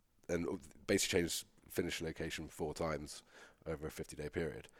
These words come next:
Um, obviously, that makes it pretty expensive <laughs> to run a campaign like that, but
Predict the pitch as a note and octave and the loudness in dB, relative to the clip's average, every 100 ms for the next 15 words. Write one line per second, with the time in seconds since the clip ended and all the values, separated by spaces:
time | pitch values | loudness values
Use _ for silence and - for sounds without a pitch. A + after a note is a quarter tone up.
0 | - - - - - - - - _ - | -20 -18 -16 -16 -16 -18 -20 -20 _ 6
1 | F2 D#2+ D#2+ D#2 F2 - F2+ E2 D#2+ E2+ | 8 8 4 2 4 6 6 4 4 0
2 | - D#2+ C2+ - E2 D2+ - A2 - - | 0 -2 0 0 0 2 4 4 2 -12
3 | _ _ - F#2 - - - E2+ D#2+ D#2 | _ _ -6 -6 -10 -8 -2 2 2 4
4 | E2+ F2+ E2+ E2 D#2 G2 - - F#2+ D#2 | 2 2 2 2 4 4 4 6 6 6